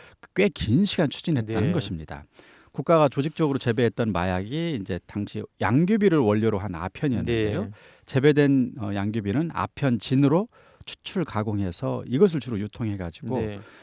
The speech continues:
Speaker 1: 뭐 몰핀이라든가 코데인, 에페드린, 헤로인 등 이런 것들을 생산해 유통을 했던 거예요.
Speaker 2: 네.
Speaker 1: 노동당 삼십구 호실의 자금 원천이 어디냐? 금 또는
Speaker 2: 음.
Speaker 1: 은, 산삼도 있지만 여기에는
Speaker 2: 네.
Speaker 1: 아편이 포함되어 있습니다.
Speaker 2: 그렇군요.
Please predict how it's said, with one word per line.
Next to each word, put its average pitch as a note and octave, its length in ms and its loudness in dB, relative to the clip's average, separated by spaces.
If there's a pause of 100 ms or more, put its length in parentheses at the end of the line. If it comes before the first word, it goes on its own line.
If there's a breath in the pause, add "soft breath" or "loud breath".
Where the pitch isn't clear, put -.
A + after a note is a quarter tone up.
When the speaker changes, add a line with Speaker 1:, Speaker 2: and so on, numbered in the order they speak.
(220 loud breath)
Speaker 1:
뭐 F#2 320 -4
몰핀이라든가 F#2 1120 -2
코데인, F#2 560 -4 (140)
에페드린, G2 600 -6
헤로인 D#3+ 380 0
등 F2 160 -4
이런 C3 220 2
것들을 F#2 340 -2
생산해 A#2 400 -4
유통을 F2 420 -6
했던 A#2+ 300 -8
거예요. D#2+ 340 -12
Speaker 2:
네. G#2+ 320 -6 (200)
Speaker 1:
노동당 D#3+ 400 6
삼십구 D3 640 0
호실의 C#3 520 -2
자금 C#3 380 2
원천이 A#2+ 400 2
어디냐? A2 480 0 (380 soft breath)
금 A#2+ 400 6 (180)
또는 A2 380 0
Speaker 2:
음. - 20 4
Speaker 1:
은, A#2+ 320 6 (340 soft breath)
산삼도 F3 580 2
있지만 A#2 360 0
여기에는 A#2 340 2
Speaker 2:
네. G2 60 -4
Speaker 1:
아편이 - 520 -2
포함되어 F#2+ 400 -8
있습니다. D#2+ 500 -12
Speaker 2:
그렇군요. G#2 200 -10